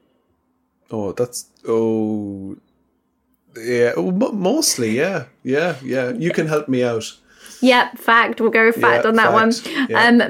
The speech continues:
Speaker 2: macronutrients include vitamins and minerals.
Speaker 1: Uh, that's false. Fiction.
Speaker 2: There, yes, fiction. There is a daily intake guide for women and men for the number of macro and micronutrients they need.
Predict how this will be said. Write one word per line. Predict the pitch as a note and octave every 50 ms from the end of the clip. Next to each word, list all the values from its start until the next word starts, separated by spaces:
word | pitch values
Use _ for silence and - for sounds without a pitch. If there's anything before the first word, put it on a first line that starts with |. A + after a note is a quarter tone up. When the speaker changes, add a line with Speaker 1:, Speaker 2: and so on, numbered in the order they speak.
| A3+
Speaker 2:
macronutrients | C4 C4+ B3+ - - - D#4 C4+ C4 C4 A#3 B3+ - - A3 G#3 G3 F#3 - - -
include | A3 G#3 G#3+ A3 - A#3+ A3+ G#3+ G3+ G3+
vitamins | G3 B3+ B3 - - A#3 A3 G#3+ A3 G#3+ A3
and | G#3 G3+
minerals. | F#3+ D#3+ D3 C#3+ C#3+ C#3 C#3+ C#3 B2+ - - - _ _ _ _ _ _ _ _ _ _ _ _ _ _ - - - -
Speaker 1:
Uh, | G#2 G2
that's | F2 - G2 F#2+ - - -
false. | - - F2+ E2+ D#2+ E2 - - - - - _ _ _ _ _ _ _ _ _ _ _ _ _ -
Fiction. | - - A3+ G#3+ - F#3+ F#3+
Speaker 2:
There, | F#3+ F#3+ F#3+ F#3 - - _ _ _ _ _ _
yes, | - F#3 F3 F3 C3 - - - -
fiction. | - - G#3 E3+ - - - D#3+ D3 D3+
There | D#3+ F3+ F#3+
is | F#3+ E3
a | F3+ F3
daily | E3+ - A3+ A3+ A#3+ A#3+ A#3+ G#3
intake | - - G#3 G3+ G3 F#3+ - F#3+ F3+ D#3+ D3 - -
guide | F#3+ E3+ D#3+ E3 D#3+ E3 D#3+ -
for | - F#3 E3+
women | E3 F3+ G3+ G3+ G#3 G#3 F#3+ -
and | - E3+ E3+ E3+ F3
men | F#3 F#3 E3 D#3 D3+ D#3
for | D#3 - -
the | E3 E3+
number | D#3+ D#3+ E3 E3 E3 E3 E3+ D#3+
of | D#3+ D#3+
macro | E3+ D#3+ D3+ - - - - E3 D3+ D3+ D3+
and | D3 D3
micronutrients | D3 D3 - - - D#3 C#3 C#3 B2+ - - D3+ C3+ F2+ - - -
they | - C3+ C3
need. | C3+ C3+ - C3+ B2+ -